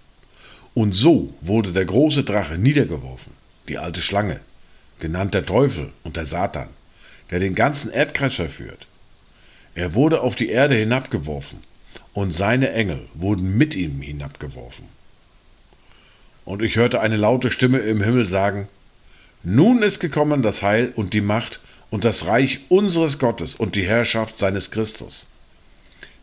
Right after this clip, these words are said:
Denn hinabgestürzt wurde der Verkläger unserer Brüder, der sie vor unserem Gott verklagte, Tag und Nacht. Und sie haben ihn überwunden,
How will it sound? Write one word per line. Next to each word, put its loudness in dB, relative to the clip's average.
Denn 0
hinabgestürzt -2
wurde 2
der 2
Verkläger 2
unserer 4
Brüder, 4
der 2
sie 2
vor 4
unserem 2
Gott 2
verklagte, -2
Tag -2
und 0
Nacht. -6
Und -2
sie 0
haben 4
ihn 2
überwunden, 2